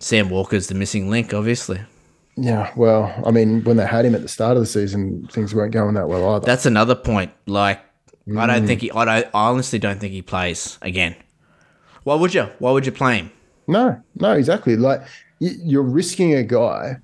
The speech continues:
Speaker 2: who's had a fucking A C L sprain, which fucking never happens.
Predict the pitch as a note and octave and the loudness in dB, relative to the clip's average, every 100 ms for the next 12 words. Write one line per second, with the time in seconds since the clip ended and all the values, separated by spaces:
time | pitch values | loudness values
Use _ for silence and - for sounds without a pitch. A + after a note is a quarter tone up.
0 | _ _ - A2 A2+ C3+ A2+ G#2 - A2+ | _ _ -4 -2 0 2 0 0 -4 -6
1 | - B2 A#2+ A2+ C#3+ C#3 A2 - A2+ A2+ | -4 -2 0 0 0 0 0 -2 0 2
2 | G2+ - - - D2 F2+ - - - - | 0 -2 -2 -2 -2 -2 -2 -2 -4 -4
3 | - - | -6 -8